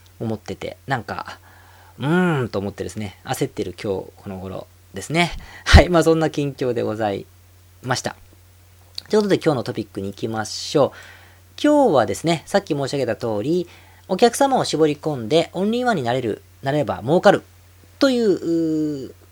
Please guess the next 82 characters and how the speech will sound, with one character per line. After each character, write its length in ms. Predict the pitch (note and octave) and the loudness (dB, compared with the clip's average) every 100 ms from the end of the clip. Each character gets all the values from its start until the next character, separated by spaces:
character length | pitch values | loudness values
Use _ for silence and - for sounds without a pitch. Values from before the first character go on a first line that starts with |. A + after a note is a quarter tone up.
| - - - | -20 -20 -16
本 200 | - A#3 | 0 0
当 140 | G#3+ F#3 | 2 0
の 80 | - | 2
意 120 | G#3+ | 2
味 140 | C#3+ - | 2 0
と 80 | C#3 | -4
い 20 | |
う 20 | |
話 240 | B2 A#2+ - | -2 0 0
を 20 | |
し 60 | - | 4
た 60 | B2+ | 2
い 40 | |
と 80 | A#2 | 2
思 60 | |
う 40 | B2 | -4
ん 20 | |
で 40 | |
す 80 | A2 | -2
が、 100 | C3+ | -2
ま 100 | A2+ | -2
あ、 40 | G#2+ | -2
い-、 320 | D3 C#3 D3 | -4 -4 -6
注 160 | F#3+ | -4
意、 60 | G3 | -4
言 300 | C3 B2 D#3 | -6 -6 -4
い 40 | |
方 220 | D#3+ F3 E3+ | -2 0 0
が 120 | E3 G3 - - | -2 -4 -12 -2
遠 120 | E3+ | 0
回 100 | E3+ | 0
し 20 | |
で 100 | G#3 | -2
す 80 | A2+ | -2
ね。 220 | A#2 A#2 - - - | -4 -6 -14 -20 -4
ま 20 | |
あ、 20 | G#3+ | 2
そ 120 | A3+ | 4
ん 20 | |
な 60 | F#3+ | 4
話 420 | F#3+ E3+ F3 D#3+ | 0 -2 -4 -2
で 300 | A2 G2+ - | -2 -4 -6
ご 120 | A#2 | -6
ざ 200 | A#2 A2+ | -4 -4
い 240 | G#2+ G#2+ A2 | -6 -12 -4
ま 140 | B2 | -4
す。 180 | - - - - - - - _ _ | -4 -16 -20 -20 -20 -20 -20 _ _
で、 300 | G3 F#3 - _ - | 0 0 0 _ -10
お 80 | |
客 120 | - B3 | -2 2
様 140 | D#4+ | 2
の 60 | - | 2
絞 220 | G3 A3+ | 4 2
り 80 | B3 | 4
込 140 | B3 | 0
み 120 | B3 | 0
っ 60 | A#3 - _ _ | -6 -10 _ _
て 80 | A#3 | 2
い 60 | A#3 | 2
う 60 | |
の 100 | E3 | 2
は、 320 | A2 D3 A#2+ - | 4 4 4 0
あ 960 | B2+ A#2 G#2+ E2+ G#1 G1+ G1+ G1+ - | -6 -6 -6 -6 -6 -8 -10 -10 -10
ー、 20 | F3+ | -2
ま 80 | F#3 | 2
あ、 20 | |
何 220 | G#3 A#3 | 4 6
回 180 | F#3+ B2 | 4 4
も 80 | G#2+ | 0
こ 100 | B2+ | -6
の 80 | |
ポ 80 | C3 | -6
ッ 20 | |
ド 120 | - D3 | -4 -4
キ 20 | |
ャ 20 | |
ス 40 | |
ト 60 | A2+ | -4
で 60 | C3 | -6
も 80 | |
過 180 | A#2+ D3+ | -4 -6
去 280 | D3 G2 F#2+ | -2 -4 -4